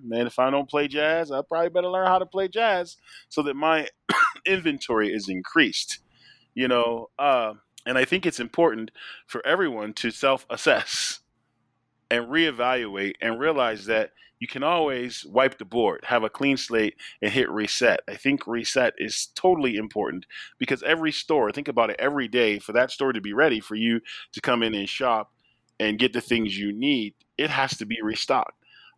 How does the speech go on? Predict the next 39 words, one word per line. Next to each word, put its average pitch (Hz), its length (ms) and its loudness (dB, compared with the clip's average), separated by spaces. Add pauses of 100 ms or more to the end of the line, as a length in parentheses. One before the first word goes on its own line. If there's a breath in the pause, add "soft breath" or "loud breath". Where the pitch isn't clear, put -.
(100)
I 123 100 6
don't 151 160 0
think 131 260 -2
humans 107 880 -2 (320 soft breath)
are 104 100 4
any 113 280 2
different 95 420 -2 (200)
from 98 260 -4
that. - 440 -2 (520)
Uh, 107 380 2
now 160 220 2
I'll 120 140 0
fast 120 320 -2
forward 104 400 0
to 107 380 -2 (480 loud breath)
the 98 580 0
question 123 340 0
you 104 120 0
just - 220 -8
asked, 104 300 2
but 92 100 -4
you'll 110 140 0
have 110 240 2
to 101 240 -4
refresh 98 460 0
my 95 140 -2
memory 92 360 -4
where 92 220 -2
we 92 80 -2
were 90 120 -4
going 87 280 -2
with 73 160 -8
this - 420 -6 (380)
'cause 95 140 -4
I 92 100 2
backtracked 92 520 0
a - 20 -8
little 87 140 -4
bit. - 320 -6